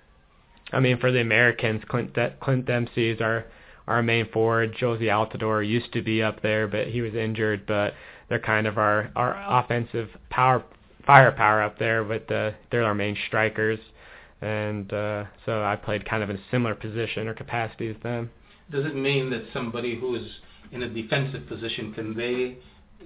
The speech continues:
Speaker 2: strike for goals as well? Or, go ahead.
Speaker 1: Yeah, any, any player on the field ca-, has the ability to go up the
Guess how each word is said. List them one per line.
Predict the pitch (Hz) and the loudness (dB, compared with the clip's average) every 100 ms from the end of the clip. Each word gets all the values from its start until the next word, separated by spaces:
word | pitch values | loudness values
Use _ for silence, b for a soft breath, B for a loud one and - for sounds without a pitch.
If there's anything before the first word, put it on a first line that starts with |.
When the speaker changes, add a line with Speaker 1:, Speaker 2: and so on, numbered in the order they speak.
| - | -12
Speaker 2:
strike | - 123 117 | -2 0 0
for | - | -4
goals | 107 117 123 131 127 | -6 -2 0 -2 -6
as | 117 | -8
well? | 120 123 139 170 - | -4 -2 -2 -6 -8
Or, | 135 117 104 104 - - | -6 -4 -4 -6 -12 -16
go | - | -12
ahead. | 107 107 - - - - - | -10 -10 -14 -20 -20 -18 4
Speaker 1:
Yeah, | 160 | 8
any, | 135 165 170 | 8 8 6
any | - 170 165 135 117 | 4 6 6 6 4
player | - 131 135 120 117 | 0 4 8 6 6
on | 123 127 123 | 6 8 6
the | 101 - | 2 -2
field | 127 127 113 101 95 - | 2 4 4 0 -6 -10
ca-, | - - | -10 -2
has | 117 117 | 2 2
the | 110 | 2
ability | 107 98 120 117 104 101 - | 0 2 2 2 2 -2 -4
to | 110 104 104 98 | -2 0 -2 -2
go | 107 113 | 0 0
up | 104 - | 0 -6
the | - | -14